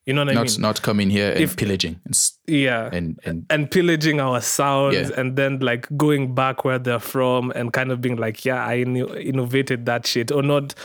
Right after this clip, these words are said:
Speaker 1: or not, you know, giving us, like, the ample credit that we deserve.
Speaker 2: Yeah,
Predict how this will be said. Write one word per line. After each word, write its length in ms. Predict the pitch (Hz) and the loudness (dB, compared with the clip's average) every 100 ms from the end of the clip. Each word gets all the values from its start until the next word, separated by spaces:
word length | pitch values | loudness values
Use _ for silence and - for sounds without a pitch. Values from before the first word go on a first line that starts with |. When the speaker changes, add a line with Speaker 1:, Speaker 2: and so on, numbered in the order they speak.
| - | -4
Speaker 1:
or 80 | 135 | 0
not, 340 | 139 139 139 | 2 0 0
you 120 | 131 131 | 0 0
know, 160 | 123 | 0
giving 420 | 113 135 131 127 | 0 0 0 0
us, 380 | 120 117 - - | 0 -2 -2 -4
like, 320 | 120 107 117 - - | -4 -6 -8 -14 -16
the 460 | - 123 120 120 117 | -12 -10 -4 -2 -2
ample 460 | - 120 123 127 113 | -2 -2 -2 -2 -2
credit 360 | - 123 117 | -2 -2 -2
that 120 | 117 | -2
we 100 | 110 | -4
deserve. 480 | 113 113 110 117 110 | -4 -4 -2 -4 -4
Speaker 2:
Yeah, 200 | 117 98 | -4 -4